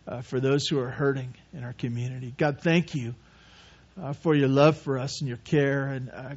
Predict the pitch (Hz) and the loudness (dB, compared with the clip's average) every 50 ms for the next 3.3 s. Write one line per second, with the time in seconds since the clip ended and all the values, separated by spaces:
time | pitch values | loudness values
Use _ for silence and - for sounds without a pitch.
0 | 156 165 165 156 151 151 156 156 160 170 160 151 139 143 147 147 - - - 151 | -6 0 4 4 6 6 6 6 6 6 6 6 4 2 0 -2 -6 -8 -8 -8
1 | 127 - 147 147 151 151 151 139 131 123 143 139 139 123 110 113 131 135 151 143 | -8 -6 -2 0 2 2 2 2 -2 -6 -8 -10 -12 -12 -14 -14 -8 -2 2 2
2 | 143 143 139 - 156 139 - - 147 139 139 135 135 - - - - 139 139 139 | 2 2 0 -2 -4 -4 -4 -4 -4 -4 -4 -4 -6 -8 -8 -6 -4 -4 -2 -2
3 | 139 143 135 131 135 131 | -4 -4 -4 -4 -6 -6